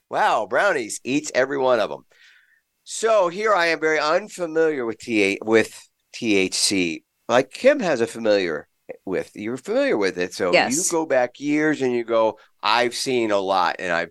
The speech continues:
Speaker 1: participated in a lot." And I did not. So I immediately went into fear
Speaker 2: Panic.
Speaker 1: mode,
Speaker 2: Mm-hmm.
Speaker 1: panic mode. But then I go back to what we have learned, you and I, from a science based. We have learned things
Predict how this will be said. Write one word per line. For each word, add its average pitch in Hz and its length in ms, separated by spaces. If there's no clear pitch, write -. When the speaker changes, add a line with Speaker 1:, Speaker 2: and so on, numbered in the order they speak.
Speaker 1:
participated 90 640
in 69 60
a 67 40
lot." 71 200
And 90 100
I 110 160
did 113 220
not. 98 340
So 107 240
I 110 360
immediately 107 600
went 101 180
into 90 640
fear 170 160
Speaker 2:
Panic. 160 260
Speaker 1:
mode, 71 500
Speaker 2:
Mm-hmm. 180 280
Speaker 1:
panic 214 360
mode. 82 340
But - 120
then 214 180
I 196 80
go 131 260
back 117 420
to 92 420
what 95 320
we 90 380
have 78 240
learned, 73 520
you 113 220
and 98 100
I, 78 260
from 71 180
a 69 80
science 92 600
based. - 560
We 135 400
have 113 420
learned 101 640
things 82 480